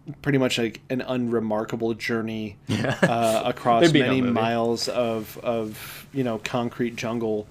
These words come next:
Speaker 1: back to his fucking home where he was probably going to do some fucking ridiculous acts or,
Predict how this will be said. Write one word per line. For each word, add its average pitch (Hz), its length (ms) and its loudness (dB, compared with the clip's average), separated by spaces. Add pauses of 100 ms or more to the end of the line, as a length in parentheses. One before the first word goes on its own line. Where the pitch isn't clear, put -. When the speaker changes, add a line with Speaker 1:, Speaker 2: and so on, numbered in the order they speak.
(360)
Speaker 1:
back 110 420 0
to 110 500 0
his 110 260 -6
fucking 117 320 -4
home 113 340 -4
where 107 160 -2
he 120 140 0
was 110 280 -2 (200)
probably 147 360 2
going 117 200 -2
to 113 80 -2
do 113 300 0
some 110 240 -6
fucking 104 500 -4 (640)
ridiculous 120 640 2
acts 110 420 0
or, 113 480 0